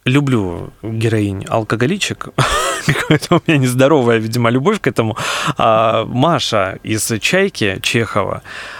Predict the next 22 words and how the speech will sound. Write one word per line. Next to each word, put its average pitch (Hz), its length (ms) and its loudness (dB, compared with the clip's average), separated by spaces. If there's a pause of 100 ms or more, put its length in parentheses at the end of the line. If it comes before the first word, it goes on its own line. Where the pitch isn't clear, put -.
(140)
э, 104 180 0 (400)
причем, 123 580 0
э, - 220 -6
я 131 400 0
эту 123 180 0
экранизацию 123 800 0
смотрел 117 520 0
несколько 107 500 -2
раз, 151 440 2
э, 98 800 -2
самые 123 300 0
разные 104 320 0
экранизации, 92 640 -4
американская, 104 680 -4
и - 20 -6
советская, 110 680 -2
и 101 60 -4
французская. 117 920 -2 (440)
И 147 80 4
вот 180 180 2
выходит, 151 580 2
э, 123 360 2